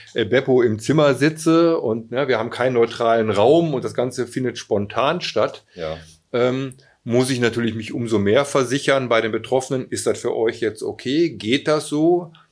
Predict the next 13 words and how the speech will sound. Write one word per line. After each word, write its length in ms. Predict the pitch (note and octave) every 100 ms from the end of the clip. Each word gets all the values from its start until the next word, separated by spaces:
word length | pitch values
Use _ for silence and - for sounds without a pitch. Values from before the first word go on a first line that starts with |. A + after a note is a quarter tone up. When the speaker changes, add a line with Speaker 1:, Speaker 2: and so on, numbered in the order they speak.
| _
Speaker 1:
Ist 180 | - B2
euch 200 | - G#2
klar, 300 | - A#2 A#2+
was 160 | A#2 -
meine 240 | G#2+ G#2
Rolle 360 | G2 F2+ G#2 C#3+
ist, 260 | - D#3 B2+
dass 160 | -
wir 80 | A#2+
jetzt 220 | A2 G#2+ -
hier 220 | A#2+ A#2
nicht 420 | A#2+ B2 - -
irgendwie, 680 | A#2 A#2+ A#2 A2 A2+ A#2+